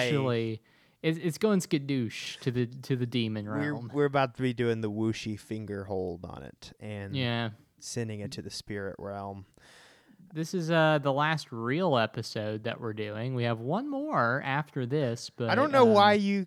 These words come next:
Speaker 2: keep saying that th-, our next one is not a real episode. It's gonna be a real episode.
Speaker 1: Okay, yeah, I, okay, well, we'll see about that. <laughs>
Speaker 2: It will be. It's a, it's a real episode.
Speaker 1: It will have real content to it.
Speaker 2: Yeah.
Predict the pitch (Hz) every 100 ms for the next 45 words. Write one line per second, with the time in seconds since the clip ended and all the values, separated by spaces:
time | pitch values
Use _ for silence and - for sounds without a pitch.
0 | - - 208 170 - 175 170 151 139 _
1 | 117 117 135 135 143 147 123 113 113 107
2 | 98 110 104 98 - 80 - - - -
3 | - 349 311 107 98 92 85 87 101 98
4 | 131 143 _ _ _ _ _ _ 214 208
5 | _ - 202 202 190 190 156 - 139 135
6 | - - - 160 147 165 160 160 135 127
7 | - 135 - 131 170 - - _ 147 _
8 | _ - - - 202 - - 311 127 113
9 | 113 151 277 311 - 349 262 233 - 349
10 | 170 117 104 - 117 110 147 - _ -
11 | - _ _ - 202 202 190 156 135 123
12 | 123 104 107 - 104 - 131 107 110 127
13 | - _ _ _ _ _ 277 381 -